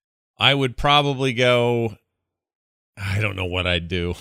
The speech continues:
<laughs> See, I say this, but I don't think I could do it. But I'd wanna say something like, "Okay, all right,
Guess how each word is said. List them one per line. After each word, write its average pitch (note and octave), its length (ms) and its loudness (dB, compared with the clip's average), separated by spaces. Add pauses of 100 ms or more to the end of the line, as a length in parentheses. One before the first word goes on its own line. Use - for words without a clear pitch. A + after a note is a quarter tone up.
(140)
<laughs> - 220 -20
See, - 160 2
I D#3+ 100 6
say F3+ 260 2
this, E3 160 0
but B2+ 140 -6
I B2+ 100 4
don't B2 120 -2
think G#2 120 -4
I F#2+ 160 0
could F#2 200 -6
do E2 180 -4
it. F2+ 220 -6
But A2 100 -4
I'd A2 120 -2
wanna D3+ 240 -2
say A#2+ 200 2
something G#2 300 -2
like, E2+ 220 -6
"Okay, C3 760 -2
all C#3+ 340 -2
right, A#2 580 -4